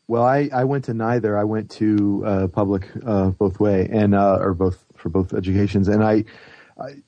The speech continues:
you know, be being from Cleveland, I feel like there's a, a different complication. You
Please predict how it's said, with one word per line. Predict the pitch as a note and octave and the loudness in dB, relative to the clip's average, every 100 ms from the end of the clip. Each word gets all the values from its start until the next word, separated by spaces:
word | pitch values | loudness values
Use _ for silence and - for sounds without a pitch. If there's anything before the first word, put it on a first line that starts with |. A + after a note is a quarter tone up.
| - | -4
you | A#2 | 2
know, | B2+ | 2
be | A#2+ | 4
being | D#3+ E3 C#3+ | 4 6 4
from | B2 A2 | 2 -4
Cleveland, | - D#3+ C#3+ A2+ | 0 2 2 2
I | G#2 | 0
feel | C3 | 2
like | A#2 A2 | 0 0
there's | A2 F#2+ | -2 -2
a, | G2 G2+ | 0 0
a | G2 G#2 F2 - | -2 -4 -4 -4
different | A#2+ A#2 G#2 | -4 -4 -4
complication. | A2 A2 G#2 - A2 G#2+ G#2 G2 F#2 - - B2+ | -2 -2 -4 -2 -2 0 -4 -6 -6 -12 -16 -10
You | A#2 | -10